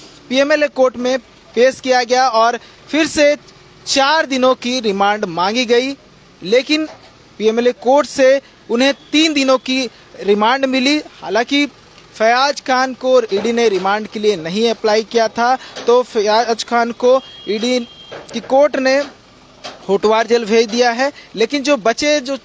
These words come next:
छह आरोपी थे, अफसर अली, प्रदीप बागची समेत जो छह लोग थे, उन्हें फिर से रिमांड में लिया गया है।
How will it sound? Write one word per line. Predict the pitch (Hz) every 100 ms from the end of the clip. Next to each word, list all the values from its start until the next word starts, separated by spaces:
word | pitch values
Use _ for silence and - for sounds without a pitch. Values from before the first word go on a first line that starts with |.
| -
छह | - 233 285
आरोपी | 254 220 208 214
थे, | - 226
अफसर | 196 196 - 220
अली, | 214 214 240 233 - - - - - - - -
प्रदीप | - 214 220 302
बागची | 240 240 - - 269 254 - - -
समेत | - 240 277 240
जो | 262 269
छह | - - - 247 277 - - - - - - - - - -
लोग | 214 311 269 -
थे, | 233 269 - - 240
उन्हें | 254 269
फिर | - 277
से | 240 269 285 - 185
रिमांड | 208 226 226 277 277
में | 262 269 285 - -
लिया | 190 226 240 247
गया | 233 254
है। | 175